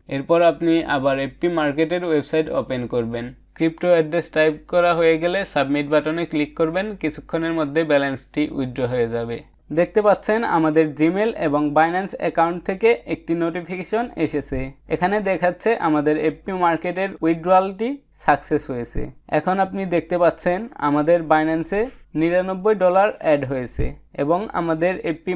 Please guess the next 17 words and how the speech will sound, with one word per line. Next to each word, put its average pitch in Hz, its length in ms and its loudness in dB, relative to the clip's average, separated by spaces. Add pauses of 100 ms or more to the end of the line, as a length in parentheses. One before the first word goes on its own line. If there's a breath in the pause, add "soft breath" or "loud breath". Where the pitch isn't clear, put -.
মার্কেট 156 380 0
ব্রোকারের 160 400 2 (100)
ট্রেডিং 160 360 0
অ্যাকাউন্টের 170 560 -4 (160)
টাকা 170 260 0 (380)
এখানে 156 260 -4 (140)
জিরো 147 180 0 (100)
দেখাচ্ছে 139 440 -4 (280)
এবং 156 160 2 (180)
ট্রানজ্যাকশন 175 600 -4 (100)
হিস্ট্রি 170 320 -10 (140)
অপশনে 165 380 -6
গেলে 160 180 0 (140)
দেখতে 156 280 -2
পাচ্ছি 156 300 -4 (280)
আমাদের 156 300 -2 (320)
উইথড্রটি 185 680 0